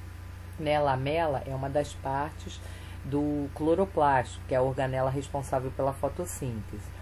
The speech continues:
O potássio, ele vai regular a quantidade de água presente na célula vegetal. E o magnésio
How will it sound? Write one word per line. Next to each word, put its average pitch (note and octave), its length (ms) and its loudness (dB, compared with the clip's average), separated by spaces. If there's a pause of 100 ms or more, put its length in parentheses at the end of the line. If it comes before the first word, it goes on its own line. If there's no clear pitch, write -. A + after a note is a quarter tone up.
(240)
O F#3+ 80 2
potássio, G3+ 840 2
ele D3+ 120 -2
vai E3 200 0
regular D#3+ 680 0 (220)
a C3+ 80 0
quantidade D#3 540 0
de E3+ 140 0
água D#3+ 380 2
presente D3+ 460 -4
na E3 120 -2
célula D#3 380 0
vegetal. D#3 640 -4 (420)
E C#4 60 -2
o C#4 60 2
magnésio G#3+ 840 2